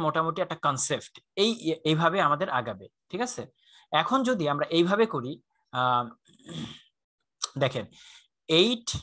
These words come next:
টাইমস, এইট টাইমস কত ইয়ার হয়েছে?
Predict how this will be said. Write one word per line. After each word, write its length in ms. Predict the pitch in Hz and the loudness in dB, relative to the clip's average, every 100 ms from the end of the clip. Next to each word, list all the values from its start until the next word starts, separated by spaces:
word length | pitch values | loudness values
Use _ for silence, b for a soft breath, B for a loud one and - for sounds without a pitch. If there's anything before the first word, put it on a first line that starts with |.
| - _ _ _ _ _ _ _ 170 | -10 _ _ _ _ _ _ _ 0
টাইমস, 400 | 143 117 139 - - - _ _ _ _ _ _ _ _ _ _ _ _ _ _ _ _ _ _ | 0 -2 -8 -10 -12 -18 _ _ _ _ _ _ _ _ _ _ _ _ _ _ _ _ _ _
এইট 220 | 139 170 170 - | -4 -4 -6 -2
টাইমস 300 | 147 117 135 - - _ _ _ _ _ _ _ _ _ _ _ _ _ _ _ _ - | -2 -2 -10 -14 -20 _ _ _ _ _ _ _ _ _ _ _ _ _ _ _ _ -4
কত 140 | 143 160 | -2 0
ইয়ার 240 | 160 160 | 0 0
হয়েছে? 260 | 165 170 | -2 -4